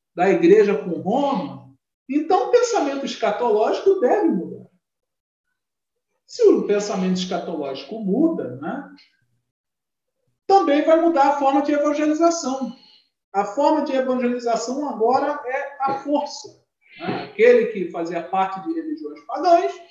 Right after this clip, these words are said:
deve obrigatoriamente deixar suas religiões e aderir à nova religião do Império Romano. Isso é história.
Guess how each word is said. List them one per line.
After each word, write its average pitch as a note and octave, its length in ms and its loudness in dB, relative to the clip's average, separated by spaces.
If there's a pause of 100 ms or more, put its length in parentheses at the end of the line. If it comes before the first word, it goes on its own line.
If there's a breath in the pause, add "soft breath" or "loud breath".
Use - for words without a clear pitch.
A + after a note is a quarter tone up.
(340 soft breath)
deve D#4+ 360 6
obrigatoriamente D4 1000 2
deixar B3 420 0
suas A3 220 -8
religiões D#4+ 640 0
e E4 60 2
aderir C#4+ 360 0
à A#3 80 -4
nova B3+ 220 -4
religião A3 480 -4
do G#3+ 80 -6
Império G3 340 -4
Romano. - 360 -10
Isso C#4 240 -12
é B3+ 60 -6
história. - 560 -14